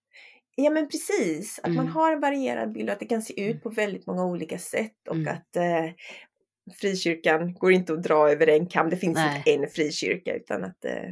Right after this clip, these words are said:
Speaker 2: Nej, just det.
Speaker 1: och det här tänker jag är ganska självklart om man har koll, men om
Speaker 2: Mm.
Speaker 1: man inte har det så,
Speaker 2: Mm.
Speaker 1: så tror jag man
Speaker 2: Mm.
Speaker 1: inte tänker på det sättet.
Speaker 2: Men du, hur gjorde du då? Hur gick det här tillväga, den här studien?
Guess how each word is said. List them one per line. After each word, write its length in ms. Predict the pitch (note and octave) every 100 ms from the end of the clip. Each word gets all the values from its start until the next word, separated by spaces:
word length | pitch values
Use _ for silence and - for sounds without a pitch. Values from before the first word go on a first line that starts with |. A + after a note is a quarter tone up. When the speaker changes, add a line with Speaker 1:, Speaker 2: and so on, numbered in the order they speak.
| F3+
Speaker 2:
Nej, 360 | D#3 C#3 C#3+ - _ _
just 240 | E3 D#3+ -
det. 120 | D#3
Speaker 1:
och 60 | A3
det 60 |
här 80 | G#3
tänker 260 | G3 G#3+ G#3+
jag 40 |
är 40 | G#3+
ganska 220 | G#3+ E3+
självklart 680 | - F#3+ F#3 - D3 D#3
om 80 | D#3
man 120 | E3
har 480 | F3 D#3+ D#3 D#3+ D#3+ - -
koll, 520 | - F#3 C#4 B3+ G3+
men 160 | F3+
om 40 | G3
Speaker 2:
Mm. 20 |
Speaker 1:
man 140 | G3+
inte 380 | A3 B3 G#3+ -
har 300 | D#4 D4+ -
det 200 | - G3
så, 400 | - - F3+ E3 E3 E3+ F#3+ -
Speaker 2:
Mm. 240 | G#3 A3
Speaker 1:
så 80 | B3+
tror 160 | - G#3
jag 80 | G3+
man 140 | G3
Speaker 2:
Mm. 120 | F3+
Speaker 1:
inte 140 | G3+ _
tänker 340 | G#3+ F#3+ G#3+
på 100 | -
det 120 | G3
sättet. 340 | F#3 G#3+ _ A#3+ - - _ _ _ _ _ _ - - - -
Speaker 2:
Men 160 | C#4 C#4+
du, 80 |
hur 220 | C#4+ C#4 C#4
gjorde 360 | D4 B3+ G3+
du 220 | G4 A#4 C4
då? 180 | D3
Hur 160 | E3 A#3
gick 360 | A#3 A3+ A#3 -
det 60 |
här 180 | A3 G3+
tillväga, 760 | - G3+ G3 C4 F3+ D#3+ C#4 D#4
den 160 | C4
här 120 | F#3
studien? 580 | D3+ - - - - B2+